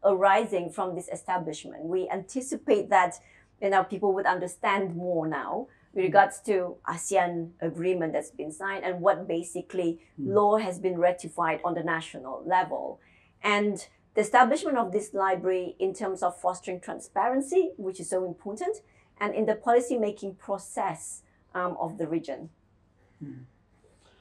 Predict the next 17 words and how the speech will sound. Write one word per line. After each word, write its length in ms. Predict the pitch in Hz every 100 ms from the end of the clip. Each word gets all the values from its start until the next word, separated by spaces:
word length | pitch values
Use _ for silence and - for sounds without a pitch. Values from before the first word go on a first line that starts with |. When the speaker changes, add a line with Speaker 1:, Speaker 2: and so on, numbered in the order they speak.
| _ _ _ _ _ _ _ _ _ _ _ _ -
Speaker 2:
I 200 | 180 190
think, 440 | - 185 175 -
uh, 120 | 165
for 420 | 156 - 156 151
the 400 | 151 147 139 131 - - 165
making 500 | 151 147 143 160 139
the 100 | 135
process 600 | - 131 - 139 - -
of 340 | 156 127 156
the 140 | 123
region, 600 | 117 110 - 147 190 262 269 _ _ _ _ - _ -
the 140 | 131
aipa 540 | 131 131 131 - 160 -
Secretariat, 680 | - - 143 - 160 165 170 -
I 200 | 165 165
will 260 | 160 190
design 760 | 165 139 120 135 120 117 135